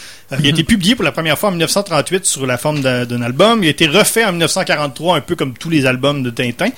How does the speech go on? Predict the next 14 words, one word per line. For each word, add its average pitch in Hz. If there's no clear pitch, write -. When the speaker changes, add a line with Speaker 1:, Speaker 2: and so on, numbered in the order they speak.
Speaker 1:
Sauf -
que, 208
euh, 135
dans 131
les 139
années 208
soixante, 208
l'é-, 151
l'éditeur, 175
euh, 131
britannique 180
de, 131
de 139
Tintin 180